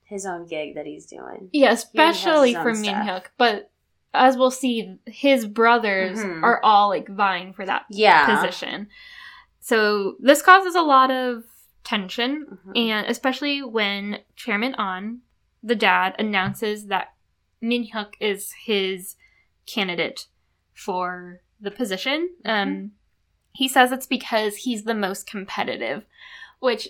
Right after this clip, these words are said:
Speaker 2: again, I feel like in dramas, and I think maybe in just, like, rich people
Speaker 1: Mm-hmm.
Speaker 2: households, I feel like there's,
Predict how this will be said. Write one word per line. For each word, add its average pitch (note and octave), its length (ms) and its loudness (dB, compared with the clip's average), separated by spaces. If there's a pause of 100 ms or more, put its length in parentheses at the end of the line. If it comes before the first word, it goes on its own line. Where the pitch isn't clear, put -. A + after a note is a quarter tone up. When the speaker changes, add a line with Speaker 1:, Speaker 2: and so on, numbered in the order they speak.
Speaker 2:
again, A#3+ 280 -2
I A#3+ 100 -2
feel C#4+ 220 -2
like E4+ 360 -4 (720)
in A3+ 600 -8 (360)
dramas, G#3+ 800 -2
and C4 180 -4
I C4 120 0
think D#4+ 260 -10
maybe A3 320 -4
in G#3 100 0
just, G3+ 220 -6
like, F#3+ 200 -6
rich - 420 -6 (240)
people A3+ 720 -10
Speaker 1:
Mm-hmm. A3 240 -8
Speaker 2:
households, F#4+ 560 0 (300)
I C4+ 60 -6
feel C#4+ 120 4
like D4 140 0
there's, D4+ 240 0